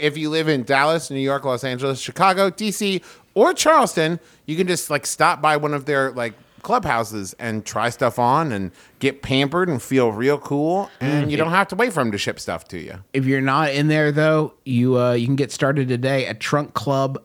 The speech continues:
Speaker 2: dot com slash my brother. Uh, this isn't a subscription service. You get clothes whenever you like 'em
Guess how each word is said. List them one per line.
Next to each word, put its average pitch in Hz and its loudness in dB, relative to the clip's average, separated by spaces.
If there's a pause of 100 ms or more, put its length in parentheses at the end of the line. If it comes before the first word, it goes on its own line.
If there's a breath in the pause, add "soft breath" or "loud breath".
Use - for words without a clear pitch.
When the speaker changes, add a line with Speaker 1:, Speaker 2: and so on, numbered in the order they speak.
(160)
Speaker 2:
dot 113 0
com 127 2
slash 131 0 (500 loud breath)
my 135 0
brother. 156 2 (720)
Uh, 117 2
this 139 0
isn't 226 4
a 208 4
subscription 175 -2
service. 120 2
You 127 0
get 131 2
clothes 139 2
whenever 127 2
you 151 4
like 131 2
'em 120 0